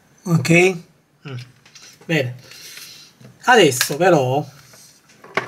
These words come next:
dobbiamo vedere se, eh, l'I P M manda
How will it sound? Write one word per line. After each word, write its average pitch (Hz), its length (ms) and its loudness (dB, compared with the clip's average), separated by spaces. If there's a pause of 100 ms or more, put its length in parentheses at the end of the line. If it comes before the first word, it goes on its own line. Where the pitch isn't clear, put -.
(840)
dobbiamo 190 240 2
vedere 156 420 2
se, 175 640 0
eh, 135 280 -6
l'I 160 240 0
P 165 440 0
M 120 220 -4
manda 127 760 -2